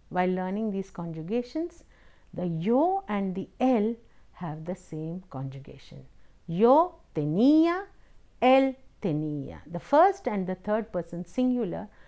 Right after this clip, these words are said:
are the same. So depending on the context, one can interpret it whether it is referring to the first person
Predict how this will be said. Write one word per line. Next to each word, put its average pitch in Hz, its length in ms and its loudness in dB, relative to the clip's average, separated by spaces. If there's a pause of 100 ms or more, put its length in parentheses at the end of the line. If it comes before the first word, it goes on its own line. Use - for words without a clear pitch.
(220)
are 165 180 -6
the 190 140 -6
same. 143 440 -4 (420)
So 233 520 -4
depending 359 680 0
on 208 160 0
the 170 80 -4
context, 202 880 -6 (400)
one 202 180 -2
can 220 220 0
interpret 190 600 -2
it 180 200 -10
whether 156 240 -6
it 175 220 -10
is 147 220 -10
referring 254 440 -4
to 220 100 -8
the 160 120 -8
first - 460 -10
person 247 360 -6